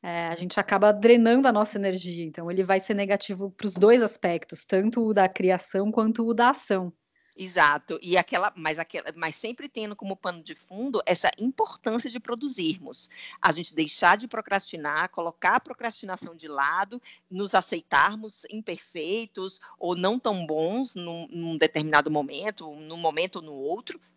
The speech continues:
Speaker 2: mas fazermos, arriscarmos, deixarmos o lado de, o, o, o medo de lado.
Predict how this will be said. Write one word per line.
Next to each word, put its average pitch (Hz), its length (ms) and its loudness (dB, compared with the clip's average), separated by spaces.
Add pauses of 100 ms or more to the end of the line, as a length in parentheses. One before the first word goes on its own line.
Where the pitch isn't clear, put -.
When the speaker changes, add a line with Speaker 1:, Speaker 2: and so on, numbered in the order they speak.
Speaker 2:
mas 151 240 -2
fazermos, 185 760 -2 (200)
arriscarmos, 143 960 0 (220)
deixarmos 170 500 -10
o 202 60 -10
lado 180 380 2
de, 185 360 -12
o, 180 260 -14
o, 165 240 -12
o 175 40 -8
medo 196 300 2
de 254 160 -8
lado. 190 400 -2